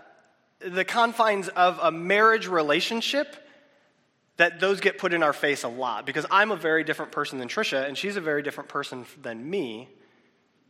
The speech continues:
and that's okay, but it doesn't feel great. So I grew up in trailers. We lived in trailer parks, um, totally normal, some nice ones even, but one of the things I never had growing up was a basement.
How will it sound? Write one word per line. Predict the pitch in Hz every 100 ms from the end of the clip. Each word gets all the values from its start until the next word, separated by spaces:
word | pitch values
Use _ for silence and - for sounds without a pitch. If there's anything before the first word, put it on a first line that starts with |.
| _
and | - 143
that's | 156 165 - -
okay, | 147 - 160 165
but | 196
it | 180
doesn't | 165 160
feel | 147 165
great. | 127 117 104 - - _ _ _ - -
So | 220 214
I | 262 339
grew | 247 226
up | 165 143 -
in | 156 147 143
trailers. | 131 160 127 113 107 - - - _ _ _ _ _ _ _ _ -
We |
lived | 160 165
in | 156
trailer | 170 180 170
parks, | 180 160 156 - - - - - _ -
um, | 139 139 131
totally | - 202 202 208
normal, | 185 180 202 185
some | 151
nice | 151 185 -
ones | 180 170 147
even, | 139 135 143 - - -
but | - 165 196
one | 254
of | 294 208
the |
things | 180 170 165 147 -
I | 185 202
never | 185 151 147
had | 147 139 139
growing | 135 131 123
up | 120 120
was | 120 113
a |
basement. | 110 113 113 - 117 110 -